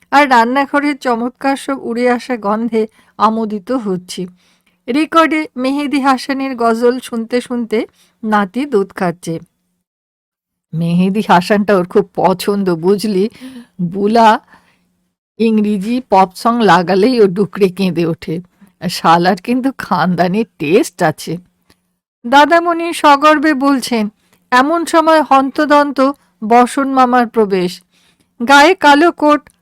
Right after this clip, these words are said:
হাতে শোলার হ্যাট, পায়ে বুট জুতো। "আরে সন্টু, শুনলাম তোর নাকি নাতি হইছে,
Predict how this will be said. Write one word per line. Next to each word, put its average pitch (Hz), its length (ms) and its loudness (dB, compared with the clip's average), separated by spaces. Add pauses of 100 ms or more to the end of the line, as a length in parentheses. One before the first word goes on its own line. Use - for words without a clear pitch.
হাতে 262 380 2
শোলার 269 460 2
হ্যাট, 247 300 2 (240)
পায়ে 226 320 6
বুট 226 360 -2
জুতো। 185 440 -2 (1080)
"আরে 190 680 6
সন্টু, 240 680 2
শুনলাম 240 520 4
তোর 277 260 4
নাকি 247 300 0
নাতি 277 460 4
হইছে, 240 520 4